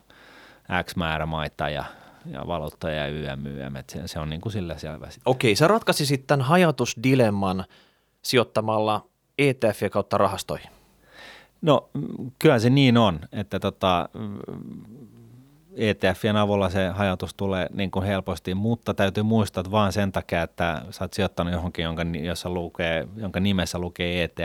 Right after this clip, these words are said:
Speaker 1: F, niin se ei vielä tarkoita, että se on niin kuin hyvin hajautettu salkku.
Speaker 2: No mikä se E T F nyt oli sitten?
Speaker 1: No se on se Exchange Traded Fund, elikkä pörssilistattu, ö, rahasto, jolla, jonka osuuksilla voi siis käydä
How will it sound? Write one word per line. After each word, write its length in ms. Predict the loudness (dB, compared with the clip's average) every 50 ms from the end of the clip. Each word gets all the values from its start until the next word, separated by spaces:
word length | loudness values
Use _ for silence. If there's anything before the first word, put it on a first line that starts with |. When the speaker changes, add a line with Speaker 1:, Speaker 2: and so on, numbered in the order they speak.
| -2 -2 -2
Speaker 1:
F, 60 | -4
niin 120 | -8 -6
se 100 | -4 -4
ei 100 | -4 -2
vielä 220 | -2 -2 -2 -4 -2
tarkoita, 500 | -2 -4 -4 -4 -6 -8 -8 -6 -6 -6
että 120 | -6 -6
se 80 | -8 -8
on 120 | -8 -8
niin 120 | -10 -10
kuin 160 | -12 -12 -12 -12
hyvin 240 | -10 -8 -8 -6
hajautettu 500 | -4 -4 -4 -4 -6 -8 -10 -14 _ -14
salkku. 440 | -10 -6 -6 -6 -6 -8 _ -16 -18 -18 -16 -8
Speaker 2:
No 80 | -4 -2
mikä 200 | 0 2 2 2
se 240 | 2 2 2 2 0
E 40 | 0
T 40 | 0 -4 -4 -2
F 40 |
nyt 180 | -4 -6 -4 -2
oli 160 | -2 -2 -4
sitten? 280 | -6 -10 -12 -18 -20 -20 -14 -10 -8
Speaker 1:
No 60 | -4
se 100 | -2 0
on 140 | 0 0 0
se 120 | 0 0
Exchange 420 | 0 -2 -4 -4 -2 -2 -2 -2 -6 -6
Traded 280 | -4 -4 -4 -4 -4 -8
Fund, 360 | -4 -2 -2 -2 -2 -2 -4
elikkä 440 | -6 -6 -8 -8 _ -6 -6 -6 -6 -10 -12 -14 -8
pörssilistattu, 880 | -6 -6 -6 -6 -6 -8 -6 -6 -6 -6 -8 -10 -12 -8 _ -8 -8 -8 -10 _ _ _
ö, 340 | -12 -10 -8 -8 -8 -8 -8 -10 -12 -10 -6
rahasto, 500 | -6 -4 -4 -4 -6 -6 -8 -8 -8 -6
jolla, 340 | -6 -6 -6 -6 -8 -8 -10 -10 -10 -6
jonka 280 | -6 -6 -4 -4 -4 -4
osuuksilla 720 | -2 -2 -2 -2 -2 -4 -6 -6 -8 -10 -8 -8 -8 -8
voi 260 | -8 -8 -8 -8 -8 -10 -14 _ _
siis 220 | -14 -14 -14 -8
käydä 340 | -6 -6 -4 -4 -4 -8